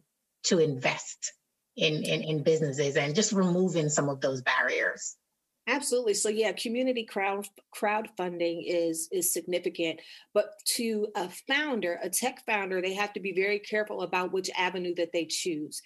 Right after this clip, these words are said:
Speaker 2: If they go to the route of crowdfunding, or if they ultimately want to go and, you know, raise their Series A, B, C, et cetera,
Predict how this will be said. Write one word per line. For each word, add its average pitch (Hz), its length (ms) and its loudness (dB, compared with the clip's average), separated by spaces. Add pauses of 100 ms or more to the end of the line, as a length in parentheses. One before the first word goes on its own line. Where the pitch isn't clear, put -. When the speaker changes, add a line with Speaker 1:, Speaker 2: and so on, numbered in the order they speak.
(300)
Speaker 2:
If 208 180 0
they 190 140 2
go 208 640 0
to 214 320 -2
the 202 100 2
route 208 280 2
of 208 140 -8
crowdfunding, 214 800 0
or 185 220 0
if 175 100 -6
they 185 400 0 (260)
ultimately 220 560 2
want 196 280 -4
to 196 100 -2
go 196 460 0
and, 180 240 -2
you 196 100 -2
know, 180 160 -2
raise 185 320 2
their 180 120 0
Series 202 440 0
A, 190 160 2
B, 185 220 -2
C, 185 200 0
et 180 120 -2
cetera, 175 520 0